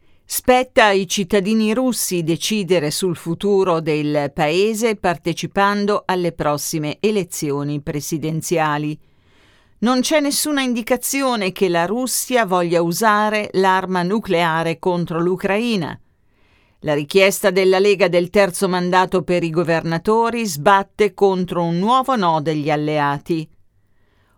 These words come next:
Oltre centosettanta milioni di americani potrebbero dover cancellare TikTok dai loro telefonini. In pochi anni circa sette milioni e mezzo di edifici,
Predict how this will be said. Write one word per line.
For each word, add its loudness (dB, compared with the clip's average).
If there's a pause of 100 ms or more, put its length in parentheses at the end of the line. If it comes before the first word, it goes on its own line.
(100)
Oltre 4
centosettanta 0
milioni -2
di 0
americani -2
potrebbero -2
dover -2
cancellare -2
TikTok -4
dai 2
loro -2
telefonini. -2 (640)
In 0
pochi 2
anni 2
circa 0
sette 0
milioni 0
e 0
mezzo 0
di 2
edifici, -2